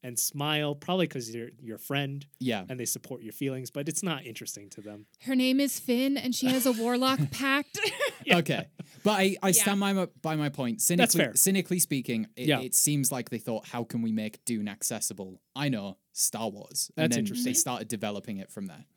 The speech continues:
Speaker 1: Hmm.
Speaker 2: Maybe. That's the theory. <laughs>
Speaker 1: Yeah.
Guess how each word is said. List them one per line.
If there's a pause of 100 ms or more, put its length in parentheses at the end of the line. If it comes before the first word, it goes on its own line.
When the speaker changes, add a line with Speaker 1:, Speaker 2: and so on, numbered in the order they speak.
(240)
Speaker 1:
Hmm. (240)
Speaker 2:
Maybe. (500)
That's
the
theory. (120)
<laughs>
Speaker 1:
Yeah.